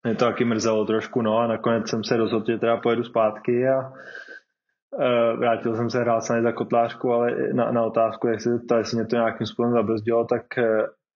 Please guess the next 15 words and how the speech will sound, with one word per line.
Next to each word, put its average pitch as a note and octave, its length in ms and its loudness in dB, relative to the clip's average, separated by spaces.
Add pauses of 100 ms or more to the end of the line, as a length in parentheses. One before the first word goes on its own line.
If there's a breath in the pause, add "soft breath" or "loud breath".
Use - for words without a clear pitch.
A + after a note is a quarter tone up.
(440)
a B2 60 2
asi, C3+ 480 0
asi C#3 260 -2
jo, A#2+ 260 2
protože A#2 300 0
tenkrát A2+ 340 0
mi A2+ 140 -2
bylo A2+ 260 0
dvacet A2 320 0
osm A#2 280 -2
let, A2 280 0 (320)
což - 200 0
jsem A2+ 220 0
se - 140 0
dostával G#2+ 760 0